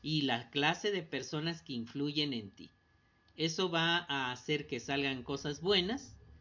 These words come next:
o cosas malas si eliges malas compañías. Ahora que hemos contestado estas primeras preguntas, estamos listos para profundizar en el tema.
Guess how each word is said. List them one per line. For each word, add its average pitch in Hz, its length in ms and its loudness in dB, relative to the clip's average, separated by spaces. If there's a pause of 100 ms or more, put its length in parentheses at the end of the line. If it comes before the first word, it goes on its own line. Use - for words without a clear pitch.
(320)
o 123 200 -4
cosas 127 400 -4
malas 156 400 2
si 120 240 -4
eliges 117 420 -4
malas 101 320 -12
compañías. 160 760 -4 (1000)
Ahora 240 320 2
que 220 160 4
hemos 220 240 0
contestado 143 680 0
estas 160 340 0
primeras 139 500 -2
preguntas, 131 680 -4 (300)
estamos 196 560 0
listos 226 640 -2 (320)
para 135 240 0
profundizar 127 760 0
en 147 140 2
el 107 180 -4
tema. 90 320 -12